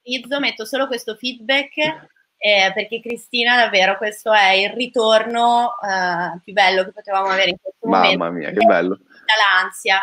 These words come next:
Speaker 1: grazie, fantastico. Ehm, dare consapevolezza e diminuire l'ansia era veramente,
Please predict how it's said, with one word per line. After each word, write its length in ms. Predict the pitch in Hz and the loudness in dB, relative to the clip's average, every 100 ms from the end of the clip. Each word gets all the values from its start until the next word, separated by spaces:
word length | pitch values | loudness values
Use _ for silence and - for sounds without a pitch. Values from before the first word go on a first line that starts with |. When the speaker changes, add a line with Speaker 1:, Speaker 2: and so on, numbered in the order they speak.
| - | -2
Speaker 1:
grazie, 840 | 214 233 226 208 - 247 233 226 220 | 0 2 4 2 -4 -2 0 0 -4
fantastico. 1080 | 226 220 - 185 170 - - 214 196 190 - _ _ _ | -6 -6 -2 0 -2 -4 -16 -12 -8 -8 -10 _ _ _
Ehm, 1040 | - 196 196 190 185 185 185 180 175 170 180 302 - - _ _ _ _ | -2 2 2 2 2 0 0 -2 -6 -12 -14 -16 -18 -20 _ _ _ _
dare 560 | - 202 226 247 233 233 | -20 -2 2 2 2 0
consapevolezza 840 | 254 233 240 - 233 226 202 - | -6 -8 -8 -6 -4 -4 -4 -8
e 20 | 208 | -12
diminuire 540 | 208 220 233 220 214 | -10 -8 -4 0 2
l'ansia 520 | 214 190 196 - 208 | 2 0 -2 -2 -2
era 220 | 185 190 190 | 0 0 2
veramente, 680 | 190 196 202 190 202 202 | 2 0 -4 0 2 2